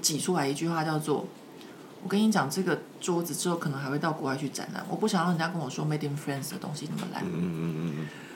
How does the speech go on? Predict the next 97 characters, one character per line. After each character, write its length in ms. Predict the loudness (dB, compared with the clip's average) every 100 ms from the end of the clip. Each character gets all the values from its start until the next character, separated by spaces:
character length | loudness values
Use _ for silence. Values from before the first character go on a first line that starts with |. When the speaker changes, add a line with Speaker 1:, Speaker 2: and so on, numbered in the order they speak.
| 0
Speaker 1:
我 100 | 2
竟 200 | 6 6
然 200 | 6 4
讲 200 | 4 4
得 80 | 2
出 220 | 0 4
这 100 | 4
句 200 | 6 6
话， 140 | 8 8
我 100 | 8
现 120 | 8
在 60 |
自 80 | 8
己 60 | 8
都 60 | 6
觉 120 | 6
得 60 |
我 20 | 6
好 280 | 8 6
机 340 | 4 4 4 4
车 540 | 2 4 6 6 6
哦。 120 | 4 2 -2 -4 2
Speaker 2:
不 100 | 6
会 100 | 8
啊， 100 | 8
我 140 | 8
觉 80 | 8
得 100 | 6
就， 180 | 4 2 -4
就 160 | -2 0
是 240 | 0 -2 -6 -16 0
Speaker 1:
但 120 | 4 6
是 40 |
他 120 | 6
没 80 | 6
有 80 | 6
听 260 | 6 4
懂， 260 | 6 6 6 4
Speaker 2:
他 140 | 8
们 80 | 10
也 100 | 10
尊 220 | 10 8
重 240 | 6 6
吧。 80 | 6
Speaker 1:
而 80 | 6
且， 40 | 6
对， 100 | 6
对， 80 |
Speaker 2:
对 0 |
啊。 20 | 8
Speaker 1:
而 60 |
且 200 | 8 8 4 2
本 80 |
来 140 | 4 6
在 120 | 6
铁 140 | 4
工 160 | 4 4
厂 100 | 4
是 100 | 4
很 200 | 2 2
吵 280 | 0 0 -2
的， 140 | -4 2
然 100 | 4
后 140 | 4 4
突 80 | 4
然 100 | 6
间 140 | 6
我 60 | 4
讲 120 | 4
这 60 | 4
句 80 |
话 120 | 6 6
的 40 |
时 60 | 4
候， 60 |
不 60 | 2
知 80 | 2
道 80 |
怎 80 | 2
么 80 | 2
搞， 160 | 2 2
就 120 | 2
突 160 | 2 2
然 120 | 2
间 200 | 4 4
很 140 | 4 2
安 220 | 2 2
静。 220 | 0 -2 0
Speaker 2:
对。 160 | 0 0 -4 -12 -6 0
Speaker 1:
然 100 | 2
后 440 | 4 4 4 0 0
大 120 | 4
家 60 | 4
都 80 | 4
听 240 | 4 4
到 160 | 2 0
了， 140 | -4